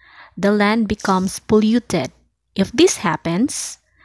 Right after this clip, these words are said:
the polluted land will serve as the breeding places for the pests that carry germs, hence dangerous to human health.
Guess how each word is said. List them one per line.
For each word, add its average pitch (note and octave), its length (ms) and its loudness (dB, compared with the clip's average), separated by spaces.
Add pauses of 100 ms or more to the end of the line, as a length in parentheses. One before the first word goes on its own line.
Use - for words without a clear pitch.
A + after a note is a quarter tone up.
(240)
the G#3 100 -2
polluted A#3+ 560 4
land F3+ 420 2
will F#3+ 180 2
serve A#3+ 460 4
as - 200 -6
the F#3 140 -2
breeding B3+ 460 2
places F3+ 680 -2
for G#3 240 2
the G3 100 0
pests F#3 600 -2
that - 260 -4
carry A3 380 2
germs, - 680 -6 (400)
hence A#3+ 640 0 (460)
dangerous A#3 800 4
to - 180 -6
human F#3 440 0
health. D3+ 520 -8